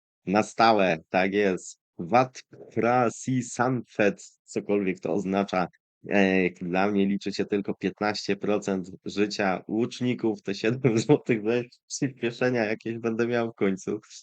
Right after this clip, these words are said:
Ech, jakieś tutaj jeszcze będę miał te oznaczenia, które będę mógł sobie użyć. No dobra, spoko. Ramka, złoty smok. E, chyba nie będzie mi pasować, więc, e, tą ramkę sobie odpuszczę.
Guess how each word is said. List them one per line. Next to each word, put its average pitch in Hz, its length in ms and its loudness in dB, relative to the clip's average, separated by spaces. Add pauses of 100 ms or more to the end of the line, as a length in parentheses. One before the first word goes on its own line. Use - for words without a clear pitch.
(240)
Ech, 101 480 4
jakieś 101 340 0
tutaj 95 240 -4
jeszcze 95 220 -2
będę 92 260 -2
miał 92 180 -2
te 92 140 -8
oznaczenia, 95 600 -2
które 90 280 -4
będę 90 220 -4
mógł 90 160 -8
sobie 90 260 -4
użyć. 92 320 -4
No 135 200 0
dobra, 101 280 -2
spoko. - 500 -10
Ramka, 90 520 -4
złoty 95 340 -2
smok. 113 360 -2 (640)
E, 113 220 4
chyba 98 180 0
nie 92 100 0
będzie 90 260 -2
mi 87 120 -2
pasować, 90 540 -4
więc, - 340 -10
e, 90 220 -2
tą 92 180 -8
ramkę 92 320 -4
sobie 90 280 -4
odpuszczę. 104 540 -4